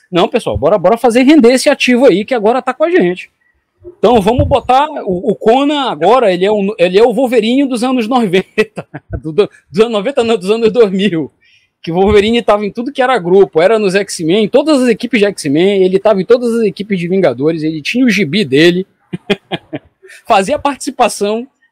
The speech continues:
em outros, é, é, em outras, em outras revistas, ele fazia participação na revista do Homem-Aranha, é, é, no Quarteto Fantástico.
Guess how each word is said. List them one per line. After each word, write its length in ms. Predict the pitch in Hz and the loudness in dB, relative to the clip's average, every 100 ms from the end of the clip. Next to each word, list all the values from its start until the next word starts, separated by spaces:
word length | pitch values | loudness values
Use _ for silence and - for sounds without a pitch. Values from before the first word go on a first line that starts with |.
| - | -4
em 240 | 185 214 202 | -2 2 2
outros, 500 | 277 339 277 214 - | 2 2 -2 -4 -2
é, 380 | 175 175 170 156 | 2 4 4 4
é, 80 | 175 | 2
em 120 | 165 | 2
outras, 380 | 220 247 190 202 | 0 0 -6 -6
em 120 | 147 | -4
outras 240 | 196 220 190 | -4 -4 -4
revistas, 500 | 165 135 202 - 143 | -4 -4 -6 -4 -4
ele 120 | 156 | -2
fazia 200 | 165 170 | -2 -2
participação 420 | 175 - 165 190 | -4 -4 -6 -4
na 60 | 170 | -4
revista 240 | 156 165 | -4 -2
do 60 | 165 | 0
Homem-Aranha, 520 | 156 127 180 170 143 _ _ _ | 2 2 2 0 -4 _ _ _
é, 100 | 226 | 4
é, 420 | 247 233 220 190 - | 4 4 0 -4 -10
no 140 | 170 | -6
Quarteto 360 | 143 - 202 - | -4 0 -2 -2
Fantástico. 760 | 123 107 170 185 160 - 156 | -8 2 4 4 0 -8 -18